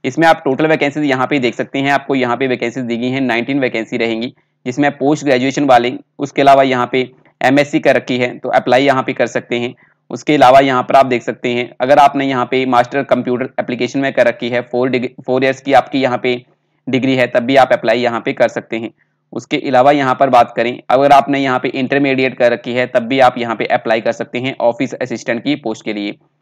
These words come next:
इसमें इंटरव्यू की डेट and टाइम आपको सारा दिया गया है और ये ऑफिशियल नोटिस आपको मेरे Telegram ग्रुप जीके by दिनेश सर पे मिल जाएगा। इसका मैंने डिटेल में वीडियो भी बना रखा है, आप जरूर से वॉच कर लें, लिंक आपको डिस्क्रिप्शन में मिल जाएगा।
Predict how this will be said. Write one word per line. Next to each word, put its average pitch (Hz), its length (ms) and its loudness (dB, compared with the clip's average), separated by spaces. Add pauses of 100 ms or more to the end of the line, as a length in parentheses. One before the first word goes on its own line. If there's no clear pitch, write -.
(220)
इसमें 156 280 0
इंटरव्यू 147 400 0
की 156 140 -2
डेट 131 300 0
and 147 180 0
टाइम 139 240 4
आपको 131 240 -2
सारा 127 260 4
दिया 127 240 2
गया 120 180 0
है 123 160 -4 (260)
और 127 100 0
ये 131 180 2
ऑफिशियल 151 400 2
नोटिस 135 360 -2
आपको 139 260 0
मेरे 135 260 0
Telegram 123 380 0
ग्रुप 135 160 -4
जीके 123 320 -4
by 123 140 4
दिनेश 123 200 -4
सर 123 120 -2
पे - 140 -4
मिल 117 180 -2
जाएगा। 117 340 0 (360)
इसका 151 240 0
मैंने 156 160 0
डिटेल 147 300 0
में 151 100 0
वीडियो 131 260 0
भी 147 60 0
बना 135 200 0
रखा 123 220 0
है, 120 60 2
आप 131 160 -2
जरूर 123 200 -4
से 135 140 -2
वॉच 123 200 4
कर 117 140 -2
लें, 120 220 -4
लिंक 131 260 -2
आपको 131 220 0
डिस्क्रिप्शन 117 440 -6
में 131 100 -4
मिल 113 180 -2
जाएगा। 107 360 -2